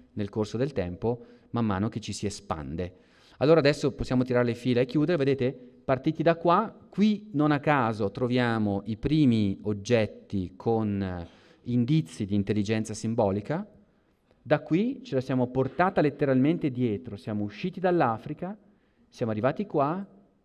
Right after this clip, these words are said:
questo ramo di Sapiens va in Asia e qui c'è l'arte rupestre sulawesi, altri, i Cro-Magnon, entra in Europa e qui c'è l'arte rupestre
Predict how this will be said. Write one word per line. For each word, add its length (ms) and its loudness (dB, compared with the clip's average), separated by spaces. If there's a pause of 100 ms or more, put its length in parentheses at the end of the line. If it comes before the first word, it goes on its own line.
(180)
questo 680 2
ramo 640 2
di 200 -4
Sapiens 500 0
va 160 0
in 160 0
Asia 380 0
e 120 -2
qui 440 2
c'è 120 -4
l'arte 300 2
rupestre 540 0
sulawesi, 680 -2 (300)
altri, 720 0
i 80 -8
Cro-Magnon, 720 0
entra 340 0
in 140 2
Europa 480 4
e 120 2
qui 460 -2
c'è 200 -8 (440)
l'arte 300 -4
rupestre 560 -6